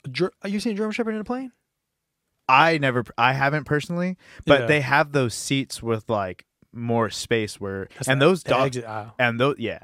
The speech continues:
Speaker 1: That room's
Speaker 2: where you
Speaker 1: nice.
Speaker 2: got, where you gotta save.
Speaker 1: You live in lavish.
Speaker 2: Where they ask you is like, you gotta, <laughs> it says like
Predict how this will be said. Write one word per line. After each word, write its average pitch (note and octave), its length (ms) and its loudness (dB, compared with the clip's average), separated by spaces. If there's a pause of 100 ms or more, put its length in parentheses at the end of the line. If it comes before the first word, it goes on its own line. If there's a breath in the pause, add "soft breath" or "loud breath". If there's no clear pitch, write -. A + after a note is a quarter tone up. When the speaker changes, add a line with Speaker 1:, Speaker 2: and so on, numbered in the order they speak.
(100)
Speaker 1:
That A#2+ 100 -2
room's A2+ 140 -6
Speaker 2:
where B2+ 100 4
you C3+ 160 2
Speaker 1:
nice. B2+ 160 -2
Speaker 2:
got, G#2 60 -16
where A2 100 -2
you A2 140 -2
gotta G#2+ 180 0
save. G#2+ 360 -2
Speaker 1:
You B2+ 60 -4
live B2+ 160 -4
in G#2+ 120 -12
lavish. G#2+ 420 -12
Speaker 2:
Where D3 140 6
they C#3 100 4
ask C3 260 2
you C#3 100 0
is C3 100 0
like, C3 220 2
you C3+ 440 0
gotta, C3+ 440 2
<laughs> - 220 2
it - 120 0
says F#3 280 2
like A3 120 4